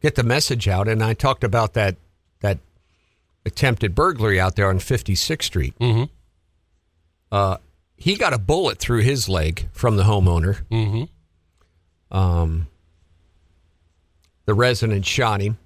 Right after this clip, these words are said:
Speaker 1: while he was trying to rob the house. The man who owned the home called, said he was shot. When they met the man, he had, was bleeding from his arm. Uh, the homeowner had a gunshot wound to his leg and arm.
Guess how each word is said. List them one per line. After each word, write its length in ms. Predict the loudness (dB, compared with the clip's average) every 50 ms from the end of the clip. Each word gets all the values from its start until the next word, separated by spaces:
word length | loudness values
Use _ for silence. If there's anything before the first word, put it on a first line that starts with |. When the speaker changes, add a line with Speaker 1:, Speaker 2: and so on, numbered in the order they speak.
| _ _
Speaker 1:
while 140 | -4 -2 0
he 100 | 0 0
was 160 | -2 -4 -4
trying 300 | -2 -2 -2 0 0 -2
to 80 | -2
rob 300 | 0 0 0 0 0 0
the 100 | 0 0
house. 480 | 0 0 0 0 -2 -4 -6 -10 -16 -18 _ _ _ _ _ _ _ _ _ _ _ _ _ _ _ _ _ _ _ _ _ _ _ _ _ _ _ _ _ _ _ _
The 80 | -2 0
man 200 | 2 2 2 0
who 140 | 0 -2 -2 -2
owned 240 | -2 0 0 0
the 100 | 0 0
home 280 | 0 0 0 0 -2 -2
called, 420 | -2 -2 0 0 0 0 -2 -4
said 180 | -4 -4 -2 -2
he 140 | -2 -2 -2
was 160 | -2 -2 -4
shot. 400 | -4 -4 -4 -4 -4 -4 -6 -8 -10 _ _ _ _ _ _ _ _ _ _ _ _ _ _ _ _ _ _ _ _ _ _ _ _ _ _ _ _ _ _ _
When 220 | -2 0 2 2 2
they 80 | 2
met 240 | 2 0 0 -2 -2
the 80 | -2 0
man, 260 | 0 2 2 2 0
he 120 | 0 2
had, 260 | 0 0 0 -2 -4 -6 _ -6
was 220 | -6 -6 -6 -10 _ -4
bleeding 320 | -2 -2 0 0 0 -2
from 220 | -2 -2 -2 -2 -2
his 200 | -2 -2 -2 0
arm. 420 | 0 0 0 -2 -2 -2 -4 -4 -6 _ _ _ _ _ _ _ _ _ _ _ _ _ _ _ _ _ _ _ _ _ _ _ _ _ _ _ _ _ _ _ _ _ _ _ _ _ _ _ _ _ _ _ _ _ _ -2
Uh, 500 | 2 2 4 4 4 4 2 2 0 -2 -6 _ _ _ _ -8
the 180 | -4 -2 0
homeowner 580 | 0 2 2 0 0 0 0 0 0 0 0 0
had 100 | 0 0
a 80 | 0 -2
gunshot 500 | -2 -2 -2 -2 -2 -2 -2 -2 -2 -2
wound 200 | -2 -2 -2 0
to 80 | 0
his 240 | 0 0 -2 -2 -2
leg 240 | 0 0 0 0 -2
and 100 | -2 -2
arm. 320 | -2 -4 -2 -2 -4 -4